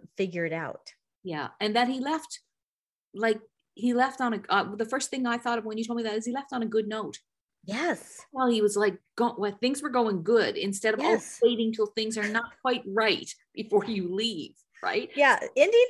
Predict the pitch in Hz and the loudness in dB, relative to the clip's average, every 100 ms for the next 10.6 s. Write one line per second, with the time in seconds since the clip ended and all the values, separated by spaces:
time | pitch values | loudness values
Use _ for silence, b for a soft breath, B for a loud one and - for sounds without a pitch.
0 | 480 254 262 269 269 262 214 214 254 208 | 4 6 6 6 4 2 -2 0 4 4
1 | 254 269 214 190 185 190 202 208 233 233 | 4 0 -2 0 2 2 2 2 0 -2
2 | 233 220 233 254 233 240 233 285 330 330 | -2 -2 0 0 2 2 2 0 -4 -10
3 | 339 359 311 359 330 269 302 294 294 262 | -12 0 2 4 4 4 2 2 2 2
4 | 269 269 269 262 220 190 190 254 330 339 | 0 -4 -6 -8 -4 -2 0 2 0 0
5 | - 311 311 311 349 339 240 214 220 - | 0 -2 0 0 -2 -2 0 0 0 -4
6 | 214 233 233 - B B B B - 208 | -4 -4 -6 -16 B B B B -4 2
7 | 247 247 247 - - 269 269 - 247 240 | 2 2 -4 -8 -2 -2 -2 -4 -2 0
8 | 247 247 240 - 196 190 190 208 214 202 | 0 0 -2 -2 0 0 -2 -2 -2 -4
9 | - - 208 - 285 247 277 277 277 302 | -6 -2 -2 -2 -4 -2 -2 -2 -4 -6
10 | 330 339 180 170 269 | -6 -6 -6 -4 -6